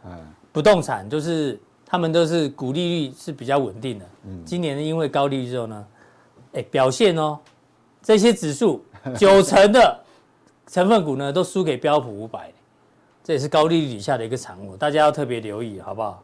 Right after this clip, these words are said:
Speaker 1: 我，我觉得这个
Speaker 2: 这个比较紧张啦，
Speaker 1: 这个哈，
Speaker 2: 科技股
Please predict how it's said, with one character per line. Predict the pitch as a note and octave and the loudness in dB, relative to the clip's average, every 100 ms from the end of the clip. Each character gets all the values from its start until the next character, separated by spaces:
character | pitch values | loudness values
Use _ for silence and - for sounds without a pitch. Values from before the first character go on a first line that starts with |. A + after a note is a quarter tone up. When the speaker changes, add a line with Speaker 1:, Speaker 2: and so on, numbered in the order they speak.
| _ _ _ _ | _ _ _ _
Speaker 1:
我， | E3 F3 | -4 0
我 | E3 | 4
觉 | G3 | 6
得 | G3+ | 6
这 | A#3+ | 6
个 | E3 D3 - _ - | 4 2 -2 _ -2
Speaker 2:
这 | C#4 | 4
个 | A#3 | 4
比 | |
较 | E3 G3+ | 6 6
紧 | F#3 B2+ | 6 2
张 | C3 C#3+ C#3 | -2 -2 -2
啦， | G#2 - _ - | -8 -14 _ 2
Speaker 1:
这 | F#3 | 6
个 | A#3 | 6
哈， | |
Speaker 2:
科 | D#3+ | 6
技 | B2 | 4
股 | G#2+ | 2